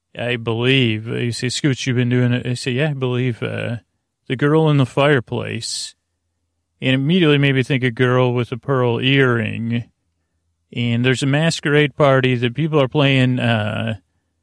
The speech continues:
some sort of chase game, like, uh, chase, chase somebody at the ma-, Chase the Masquerade,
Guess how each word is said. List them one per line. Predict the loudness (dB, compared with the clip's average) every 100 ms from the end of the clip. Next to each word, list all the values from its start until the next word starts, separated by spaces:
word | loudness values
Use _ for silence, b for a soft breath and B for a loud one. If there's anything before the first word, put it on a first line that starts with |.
| _ _
some | -6 -4
sort | 0 0
of | 0
chase | -2 0 2 0 0
game, | 0 0 -4 -8 -6
like, | -6 -6
uh, | -4 -4 -2 -2 -4 -6
chase, | 0 0 0 -6
chase | -8 -4 -2 -2
somebody | -6 -2 -2 2 2 2 0
at |
the | -2
ma-, | -2 -2 -2
Chase | -2 -2 -2 -4
the |
Masquerade, | 0 0 0 -4 -4 0 0 0 -2 -6 -8